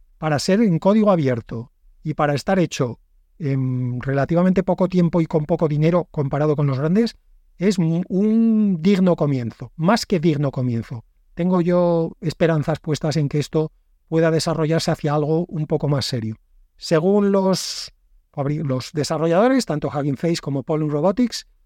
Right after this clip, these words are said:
em, lo que puede hacer este cacharro son distintas tareas del hogar. Interactuar con humanos,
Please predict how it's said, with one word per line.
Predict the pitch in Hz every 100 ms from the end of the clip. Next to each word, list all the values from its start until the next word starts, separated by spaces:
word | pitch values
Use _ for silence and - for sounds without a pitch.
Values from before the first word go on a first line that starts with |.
| - _
em, | 165 160 156 147 143 139 151 _ -
lo | 156
que | 151
puede | 156 180
hacer | 180 185
este | - 185
cacharro | 180 196 190 185
son | 196 202 202 _ _ _
distintas | 156 170 - 196 185 190 -
tareas | 165 160 170 170 - -
del | 151 135
hogar. | 123 120 - _ _ _
Interactuar | 139 131 135 - 143 139
con | 143 131
humanos, | 131 131 135 196 208 208 208 -